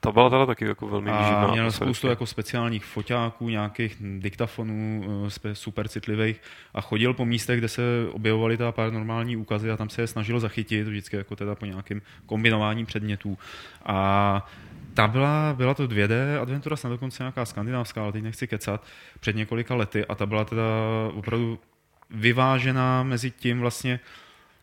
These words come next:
Speaker 2: tím, co děláš tím prakti-, tou praktickou stránkou a tím, co potom vidíš, že to jako, že jsi to vyfotil, třeba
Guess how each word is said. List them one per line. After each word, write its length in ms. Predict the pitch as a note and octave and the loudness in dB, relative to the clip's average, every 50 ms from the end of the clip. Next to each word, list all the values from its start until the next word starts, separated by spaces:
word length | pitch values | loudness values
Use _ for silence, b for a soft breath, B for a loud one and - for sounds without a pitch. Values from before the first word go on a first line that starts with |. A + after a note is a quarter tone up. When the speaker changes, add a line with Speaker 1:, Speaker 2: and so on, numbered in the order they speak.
| _ _ _ _ | _ _ _ _
Speaker 2:
tím, 260 | - B2+ B2+ C3+ C#3+ | 2 4 4 4 4
co 160 | - - D#3 | 2 2 4
děláš 260 | C#3+ C3 B2 B2 B2 - | 6 6 6 6 6 4
tím 140 | - D3 C3+ | 0 -2 0
prakti-, 280 | - B2+ A#2 - - | 2 0 0 0 -2
tou 140 | - - C#3+ | -2 0 0
praktickou 480 | C3 - A#2+ - - B2 - - C#3+ C#3 | 2 2 0 0 -2 -4 -4 -4 -4 -4
stránkou 880 | - - - A#2+ A#2 A#2+ A2+ C3 B2+ C3 B2+ B2+ C3 C3 C3 C3 B2 - | -2 0 2 2 2 2 0 0 0 2 2 2 2 2 2 0 0 0
a 240 | - A#2 A#2 A#2 A#2+ - | 0 2 2 2 2 0
tím, 180 | - B2 A#2+ | 0 -2 0
co 100 | - C#3 | 0 0
potom 220 | A#2+ C3+ C3+ C3 B2 | 0 2 2 2 2
vidíš, 340 | B2+ D3+ D#3+ D#3 A#2 G2 G2 | 2 0 0 0 0 0 -2
že 100 | G#2 G2+ | -2 -2
to 80 | - A2 | 0 0
jako, 260 | A2+ A2 A#2 A#2+ A2+ | 0 0 0 0 -2
že 80 | G#2+ | -2
jsi 80 | G#2+ - | -2 -2
to 80 | - A2+ | 0 0
vyfotil, 540 | A2 G2+ - D3+ D3+ - C3+ A2+ G2 F#2+ | 0 0 -2 -4 -4 -2 0 0 0 -2
třeba 440 | - - - A2+ G#2 G#2 G2 F2 B | -4 0 0 2 4 4 4 4 B